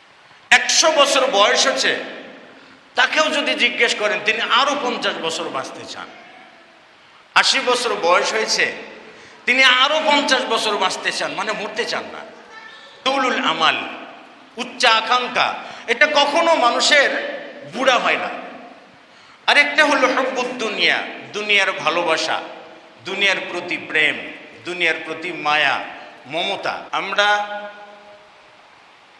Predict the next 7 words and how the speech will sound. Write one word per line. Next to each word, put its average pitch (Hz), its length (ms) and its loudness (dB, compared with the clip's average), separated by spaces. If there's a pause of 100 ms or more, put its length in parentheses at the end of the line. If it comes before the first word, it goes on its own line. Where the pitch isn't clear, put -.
(140)
দুনিয়ার 202 440 2
সকল 202 600 -2
কাজে 156 520 0 (540)
অ্যাক্টিভ, 160 440 -4 (3500)
কিন্তু 170 440 -12 (100)
দিনের 220 420 0
কাজে 190 560 0